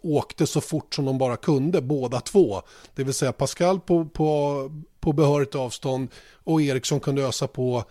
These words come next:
Pascal kunde följa med i samma tempo. Då hade de också hållit van Dorn bakom sig och då var det Eriksson som hade tagit poängen istället. Det är min frågasättning, tycker jag, till hela den här,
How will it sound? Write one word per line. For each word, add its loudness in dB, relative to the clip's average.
Pascal -4
kunde -2
följa -2
med 0
i -2
samma -4
tempo. -6
Då 0
hade 0
de 6
också 4
hållit 6
van 2
Dorn -2
bakom -2
sig -6
och -6
då -4
var -2
det 0
Eriksson -4
som -4
hade -2
tagit -4
poängen -4
istället. -4
Det 0
är 6
min 6
frågasättning, 0
tycker -4
jag, 2
till -2
hela 0
den 0
här, -2